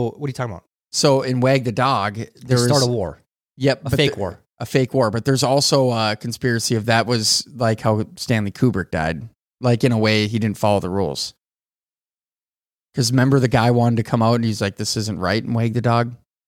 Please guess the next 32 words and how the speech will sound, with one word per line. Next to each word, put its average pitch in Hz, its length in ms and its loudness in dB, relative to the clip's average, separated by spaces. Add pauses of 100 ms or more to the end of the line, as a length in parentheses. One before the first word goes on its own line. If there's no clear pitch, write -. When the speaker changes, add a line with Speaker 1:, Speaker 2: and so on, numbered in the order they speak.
(160)
Speaker 1:
Yeah, 127 80 2
yeah, 117 100 2
yeah. 107 140 0 (280)
Speaker 2:
And 117 140 2
then 110 100 4
he 107 60 0
died 107 400 0 (600)
at 123 100 -8
the 113 100 2
end 113 120 2
of 123 80 0
it? - 220 -2 (480)
Speaker 1:
I, 147 220 0
yeah, 170 160 2
yeah, 156 120 4
yeah. 135 80 2
No, 135 120 -2
I, 143 240 -2
I 143 40 2
see 143 120 -2
what 151 40 -2
you're 120 60 -4
saying. 104 260 -6 (1200)
Um, 120 360 2
well, 160 140 4
that's 156 200 0
what 160 160 2
the, 139 240 -2
the 135 140 2
conspiracy 120 500 -2
is, 85 140 -6
is 113 280 -2